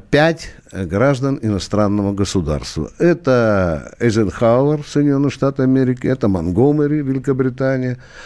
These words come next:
Роля Жемерский, Польша, Тито,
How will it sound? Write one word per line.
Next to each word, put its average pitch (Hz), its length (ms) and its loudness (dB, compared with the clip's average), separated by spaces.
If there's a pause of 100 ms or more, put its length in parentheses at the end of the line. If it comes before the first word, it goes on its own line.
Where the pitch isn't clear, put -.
(480)
Роля 220 380 4
Жемерский, 151 920 2
Польша, 131 680 2 (220)
Тито, 151 600 2